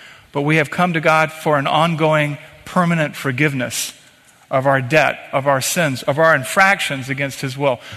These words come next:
The Bible says the wages of sin is death, but the free gift of God is eternal life through Jesus Christ our Lord. God stands ready, willing, and able to offer each and every person who doesn't know Him personally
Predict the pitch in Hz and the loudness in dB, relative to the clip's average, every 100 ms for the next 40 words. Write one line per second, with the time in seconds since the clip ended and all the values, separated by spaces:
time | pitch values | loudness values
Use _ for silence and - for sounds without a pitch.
0 | - - 143 160 185 175 165 180 165 143 | -16 -6 2 4 4 2 0 2 0 0
1 | 143 131 147 165 165 156 147 - 160 156 | -4 0 2 2 0 -4 -4 -4 -4 -6
2 | 131 123 113 - - - - - _ - | -4 -4 -4 -10 -20 -20 -20 -20 _ -8
3 | 139 131 - 175 156 165 - 139 147 147 | -8 -6 -2 0 2 0 -2 -4 0 2
4 | 147 127 123 147 151 139 131 120 120 - | 0 -4 -8 -4 -2 0 0 -2 -4 -8
5 | 127 120 135 127 127 - 131 127 - 127 | -8 -4 -4 -4 -8 -4 -2 -2 -4 -6
6 | 127 127 117 107 - _ _ _ - - | -4 -4 -6 -8 -16 _ _ _ -20 -20
7 | - _ _ _ 135 147 160 180 180 - | -20 _ _ _ -2 2 2 2 -2 -8
8 | - 160 139 127 147 156 170 156 151 160 | -6 -2 -2 0 0 0 -2 -2 0 0
9 | 156 151 139 143 123 123 147 139 147 - | -2 -4 -2 -2 -2 -4 -2 0 0 -2
10 | 135 170 185 165 160 160 151 170 160 - | -2 -2 -2 -4 -2 -2 -2 -2 -2 -4
11 | 135 147 147 147 165 147 170 190 185 202 | -6 -2 -2 -2 -4 0 2 2 2 0
12 | 214 214 - 139 131 | 0 0 -2 -6 -10